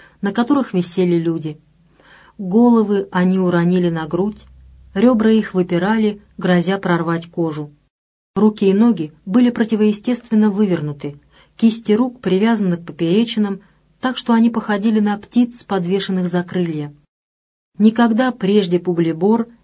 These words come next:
не видал распятых и был всеобщим посмешищем, так как отказывался посещать казни. Сейчас он привалился к стене от испуга. В следующее мгновение его вывернуло.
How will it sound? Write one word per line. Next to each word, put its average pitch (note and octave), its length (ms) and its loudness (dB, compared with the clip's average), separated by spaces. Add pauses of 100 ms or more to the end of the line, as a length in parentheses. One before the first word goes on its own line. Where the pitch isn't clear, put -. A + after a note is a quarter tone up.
не G#3+ 140 4
видал A#3+ 300 2
распятых F3+ 760 -4 (460)
и G3 100 -2
был G#3+ 180 2
всеобщим G3+ 540 -2
посмешищем, F3+ 720 -2 (260)
так C#4 180 -2
как B3 160 -6
отказывался G#3+ 680 -2
посещать E3+ 560 -6
казни. D3+ 480 -8 (680)
Сейчас G#3 640 -4
он F#3+ 160 -2
привалился F#3 540 0
к - 60 -14
стене F3+ 380 0
от E3+ 120 -6
испуга. D#3 520 -6 (520)
В - 100 -18
следующее B3 480 2
мгновение A3 680 2 (120)
его F#3+ 340 2
вывернуло. D3+ 640 -2